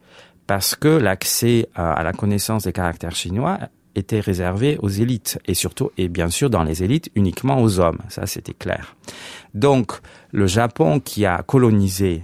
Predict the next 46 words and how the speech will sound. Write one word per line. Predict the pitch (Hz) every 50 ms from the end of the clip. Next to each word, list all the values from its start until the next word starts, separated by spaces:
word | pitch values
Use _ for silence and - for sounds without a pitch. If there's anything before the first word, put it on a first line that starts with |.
| - - 82
euh, | 78 71 -
Taïwan | - 87 85 90 104 135 160 196 208 214 208 196 - - - - - _ _ _ _
a, | 92 90 90 90
a | - - 95 92 - 107
apporté | 107 - 123 - - - 151
la | 135 117
modernité. | 110 107 98 107 101 101 98 90 - - - - - _ _ _
Et | -
donc, | 90 98 98 95 101
évidemment, | 98 98 90 98 107 123 147 165 170 170
c'est, | - - - - 98 98 95 90 92 90 -
c'est | 85 - - - 95 90
jamais, | 85 104 104 113 120 127 135 139 135 131 131 117
euh, | 101 92 92 90 87 -
ni | 95 - 101 110
noir | 113 127 127 120 113 101 107
ni | 110 101
blanc, | 95 110 127 139 160 185 180
c'est | - 123
toujours | 101 - 110 107 113 123 113 117
une | 107 98
zone | 92 95 98 98
grise. | 98 101 117 170 202 196 151
C'est-à-dire | 113 - 110 101 98 95 123 143 - -
qu'il | - 104 95
y | 95 101
a, | 95 92 85 87 - - - - - _
je | - 104
pense | 92 117 127 127
qu'il | -
y | 107
a |
du | 95 92 95
bon | 87 95 101 101
et | 95
du | 82 90
mauvais. | 87 85 85 87 90 127 151 185 208
Et | 170
c'est | 113 - 113
pour | 92 98 95
ça | - 143
que | 143 - 117
pour | - 104 92
beaucoup | 87 95 - - 117
de | 104
Taïwanais, | 98 - 98 90 90 95 101 104 113 131 151 190 214